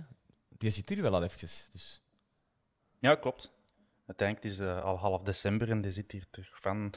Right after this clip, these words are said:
Speaker 2: ik, ik zou het moeten opzoeken, maar ergens in juli wellicht. Ja,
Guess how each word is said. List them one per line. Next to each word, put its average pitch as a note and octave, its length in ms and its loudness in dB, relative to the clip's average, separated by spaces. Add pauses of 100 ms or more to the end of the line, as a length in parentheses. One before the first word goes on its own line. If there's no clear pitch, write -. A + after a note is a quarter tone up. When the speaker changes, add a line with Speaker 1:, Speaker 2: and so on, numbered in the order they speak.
(640)
Speaker 2:
ik, - 80 -18
ik - 200 -14
zou - 80 0
het F2+ 80 -2
moeten F#2+ 200 -2
opzoeken, A#2+ 320 -4
maar G2+ 140 2
ergens G2 160 0
in F#2+ 120 0
juli A2+ 280 0
wellicht. B2 360 0 (840)
Ja, - 300 8